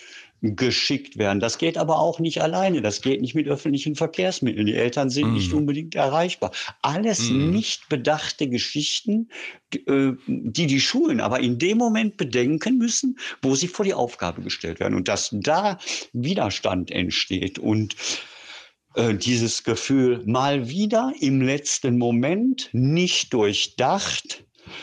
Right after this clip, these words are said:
Speaker 1: äh, aber wir. Und zum Unterricht
Speaker 2: Mhm.
Speaker 1: kommen wir übrigens auch nicht mehr.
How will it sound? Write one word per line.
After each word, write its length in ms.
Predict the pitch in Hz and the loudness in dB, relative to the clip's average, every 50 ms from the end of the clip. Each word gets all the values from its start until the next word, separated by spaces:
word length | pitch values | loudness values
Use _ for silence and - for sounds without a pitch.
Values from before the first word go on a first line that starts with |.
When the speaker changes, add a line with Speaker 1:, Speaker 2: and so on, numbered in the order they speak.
| - - _ - | -18 -14 _ 0
Speaker 1:
äh, 160 | 139 139 135 - - | 0 0 0 2 0
aber 400 | - 160 147 160 156 135 113 104 | 0 2 2 2 2 2 0 0
wir. 340 | 101 101 98 98 71 - - - _ _ _ _ _ - | 0 0 2 0 0 -2 -6 -18 _ _ _ _ _ 0
Und 140 | 269 - - | 0 0 2
zum 180 | - 156 - - | 0 0 2 2
Unterricht 400 | 196 214 202 196 180 190 101 95 | 2 2 2 2 2 4 2 2
Speaker 2:
Mhm. 60 | 92 | 2
Speaker 1:
kommen 180 | 92 170 165 151 | 2 2 2 2
wir 80 | 151 | 2
übrigens 380 | 147 139 135 135 135 127 - - | 2 2 2 2 0 0 0 0
auch 300 | 101 104 104 101 - - | 2 2 0 0 -2 -4
nicht 260 | 85 82 78 - - | -4 -4 -4 -4 -2
mehr. 320 | 85 78 76 76 80 85 | -2 -4 -4 -6 -8 -10